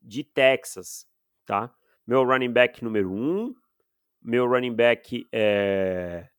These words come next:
que eu mais gostei, ele vem de uma lesão, ele vem de um, de um A C L aí, tá? Isso,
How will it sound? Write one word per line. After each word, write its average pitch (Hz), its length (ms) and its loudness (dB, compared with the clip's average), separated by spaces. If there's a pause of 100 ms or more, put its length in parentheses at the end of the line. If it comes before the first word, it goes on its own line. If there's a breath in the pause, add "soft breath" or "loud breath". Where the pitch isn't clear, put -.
(1300)
que - 80 -2
eu 131 80 6
mais 151 320 2
gostei, 151 640 -6
ele 147 180 0
vem 135 260 -2
de 180 60 -4
uma 180 140 -2
lesão, 143 520 0
ele 123 140 0
vem 110 240 -4
de 143 80 -10
um, 151 580 -6 (380 soft breath)
de 120 80 -8
um 131 60 -2
A 139 100 0
C 127 240 -6
L 135 300 6
aí, 123 360 -2 (540)
tá? 113 220 2
Isso, 135 420 -6